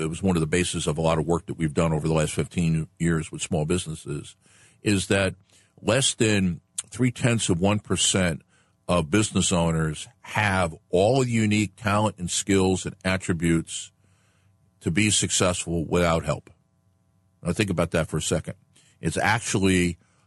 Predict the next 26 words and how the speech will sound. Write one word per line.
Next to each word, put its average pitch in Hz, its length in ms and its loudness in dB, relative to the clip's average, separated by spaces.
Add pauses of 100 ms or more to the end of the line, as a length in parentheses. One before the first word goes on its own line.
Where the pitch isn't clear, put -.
(160)
um, 76 400 0 (140)
two 123 240 4
and 104 100 2
a 92 40 0
half 98 600 0 (360)
tenths - 440 -2 (100)
of 80 160 -2
one 82 220 2
percent. 76 520 -2 (600)
So - 160 0
that 107 200 2
means 104 420 0
is 85 160 0
that, 87 300 2 (140)
uh, 80 320 -2
there, 90 300 2 (140)
there 85 200 2
are 98 400 4 (540)
Bransons 95 480 0
out 82 260 0
there, 85 180 0
there 82 160 0
are 95 160 2
Jobs 82 420 0
out 78 280 -2
there, 76 320 0